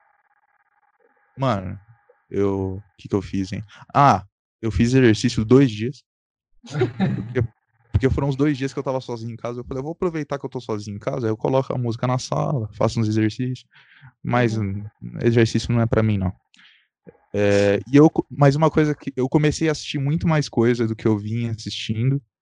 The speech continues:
Speaker 1: e eu comecei a ler um pouco também. Porque quando
Speaker 3: É
Speaker 1: você tem
Speaker 3: verdade.
Speaker 1: co-, quando você tem que conciliar faculdade, trabalho e, e o seu caminho da sua casa até a faculdade, da faculdade até o trabalho, e do trabalho até a sua casa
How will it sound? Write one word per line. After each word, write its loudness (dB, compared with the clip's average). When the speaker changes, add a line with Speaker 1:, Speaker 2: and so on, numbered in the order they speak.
Speaker 1:
e 4
eu 8
comecei 4
a 4
ler 2
um 0
pouco 0
também. -2
Porque 0
quando 2
Speaker 3:
É 2
Speaker 1:
você -4
tem -4
Speaker 3:
verdade. -4
Speaker 1:
co-, -2
quando -6
você -2
tem -4
que -6
conciliar -2
faculdade, 0
trabalho 2
e, -10
e -2
o 0
seu 4
caminho 2
da -2
sua -2
casa -2
até -6
a -2
faculdade, -4
da -2
faculdade -4
até -2
o 0
trabalho, -6
e -6
do -12
trabalho 0
até -6
a -10
sua -4
casa 0